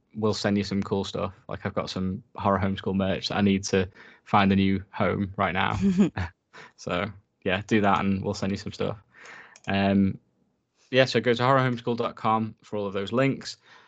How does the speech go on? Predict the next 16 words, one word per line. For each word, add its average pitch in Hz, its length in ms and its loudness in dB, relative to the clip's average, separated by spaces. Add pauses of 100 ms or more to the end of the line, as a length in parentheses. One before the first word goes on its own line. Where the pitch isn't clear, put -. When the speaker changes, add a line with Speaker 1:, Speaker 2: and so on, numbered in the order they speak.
(300)
Speaker 1:
Personal 160 400 4
social 131 360 2
media 120 280 4
stuff, 117 320 0
you 107 60 -2
can 104 80 -2
follow 104 200 2
me 101 100 2
on 104 100 0
Instagram 104 360 0
at 98 80 -4
Chris 101 180 -6
J 104 160 0
Wakefield. 107 560 0 (680)
Speaker 2:
And 202 200 0
me, 220 400 2